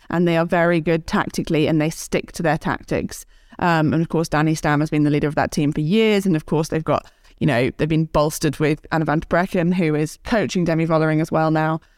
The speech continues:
Um, and they, they, they choose their tactic, they stick to their tactic,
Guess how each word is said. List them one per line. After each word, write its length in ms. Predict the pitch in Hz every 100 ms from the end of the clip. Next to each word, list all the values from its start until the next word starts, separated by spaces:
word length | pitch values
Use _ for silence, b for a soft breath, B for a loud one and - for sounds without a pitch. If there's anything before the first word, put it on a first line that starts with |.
| B B
Um, 600 | - 165 156 160 160 160 - - -
and 520 | 196 190 185 190 - - _ - - - - 226
they, 140 | 226 - - -
they, 280 | 220 214 180 - _ -
they 140 | 220 208
choose 360 | - 277 277
their 100 | 254
tactic, 460 | 254 180 - 180 -
they 100 | 180
stick 560 | 165 - - 277 - -
to 120 | -
their 180 | 165 170
tactic, 600 | 190 - - 151 147